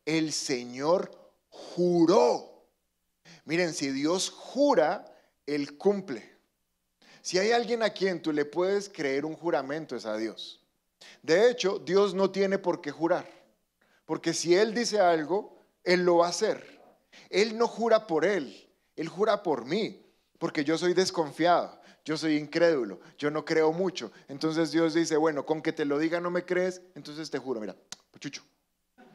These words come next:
Dios jura por él mismo que me va a bendecir. ¿Sabes por qué tenemos certeza que nos va a bendecir? Porque el versículo dice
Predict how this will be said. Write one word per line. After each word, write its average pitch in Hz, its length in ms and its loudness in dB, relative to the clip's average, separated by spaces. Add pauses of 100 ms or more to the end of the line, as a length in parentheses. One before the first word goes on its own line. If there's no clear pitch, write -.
(1800)
Dios 202 420 2
jura 220 640 0 (320)
por 196 280 4
él 233 260 4
mismo 247 800 0 (1120)
que 185 240 0
me 170 240 -2
va 165 360 4
a 185 60 6
bendecir. 151 880 -2 (800)
¿Sabes 233 320 4
por 208 140 0
qué 208 100 0
tenemos 202 340 0
certeza 185 380 -2
que 196 100 -6
nos 165 140 -4
va 170 80 4
a 180 40 2
bendecir? 180 360 -2
Porque 156 220 -4
el 143 60 -2
versículo 165 560 -2
dice 156 340 0